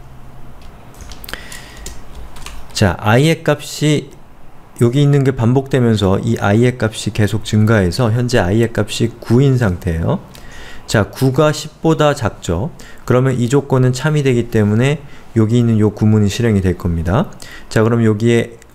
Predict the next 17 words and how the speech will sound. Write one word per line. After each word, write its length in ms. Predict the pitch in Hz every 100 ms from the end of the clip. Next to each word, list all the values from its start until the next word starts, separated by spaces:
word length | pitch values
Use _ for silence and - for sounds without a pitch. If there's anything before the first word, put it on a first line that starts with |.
| - - - -
이것의 400 | 113 120 120 120
결과는, 400 | 107 98 107 107
이걸 240 | 107 110
실행하면 460 | 110 110 120 110 104
결과는 440 | 95 90 104 98
뭐가 220 | 92 95 101
되나요? 380 | 95 90 127 - - - -
i의 400 | 95 104 113 -
값은 420 | 98 - 139 185 - - -
십이 440 | - - 165 156
됩니다. 420 | 110 87 82 80 90 - - - -
그럼 240 | - 131 123
요게 200 | 117 135
다시 320 | 120 113 139
실행이 320 | 131 131 120
되겠죠? 580 | 110 92 90 113 165 - - -
그때 600 | - - - 147 160 190